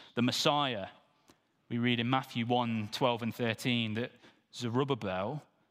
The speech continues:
son of Shealtiel, is recorded as an ancestor of the Messiah,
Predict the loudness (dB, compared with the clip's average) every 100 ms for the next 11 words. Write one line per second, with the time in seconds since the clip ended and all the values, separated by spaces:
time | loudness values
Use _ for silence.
0 | _ _ _ _ -2 2 2 0 0 2
1 | 2 0 -2 -6 -4 -4 -6 -8 _ _
2 | _ _ _ _ _ _ _ -10 -8 -6
3 | -4 -2 -2 -2 -2 0 0 -2 -4 -8
4 | -8 -10 -8 -8 -4 -4 -6 -10 -16